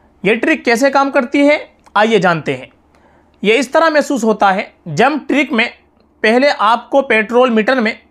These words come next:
ज़ीरो ज़ीरो ज़ीरो दिखाया जाता है, उसके बाद गाड़ी में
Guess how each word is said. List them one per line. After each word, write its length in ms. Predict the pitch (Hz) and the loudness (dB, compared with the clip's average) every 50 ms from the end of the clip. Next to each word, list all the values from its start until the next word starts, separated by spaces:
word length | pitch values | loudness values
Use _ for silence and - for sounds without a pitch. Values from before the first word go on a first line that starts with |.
| _ _ _ _ _ _ - | _ _ _ _ _ _ -10
ज़ीरो 360 | 151 147 208 269 294 311 294 | -4 -2 0 2 4 2 2
ज़ीरो 320 | 196 226 240 226 254 262 220 | 2 2 2 4 4 2 2
ज़ीरो 240 | 185 220 233 247 247 | 2 2 2 2 2
दिखाया 300 | 226 226 - 202 196 190 | 2 0 0 2 2 2
जाता 280 | 175 160 151 - 147 | 2 0 0 -2 -4
है, 160 | 127 135 156 - _ _ _ _ _ _ _ _ _ _ _ _ _ _ _ _ - | -6 -6 -10 -20 _ _ _ _ _ _ _ _ _ _ _ _ _ _ _ _ -8
उसके 260 | 240 - - 339 311 | -6 -4 0 0 2
बाद 320 | 240 247 247 269 285 233 196 | 2 2 2 2 2 0 0
गाड़ी 300 | 185 208 214 233 262 277 | 2 2 2 2 0 0
में 260 | 254 277 294 - | 0 -2 -2 -2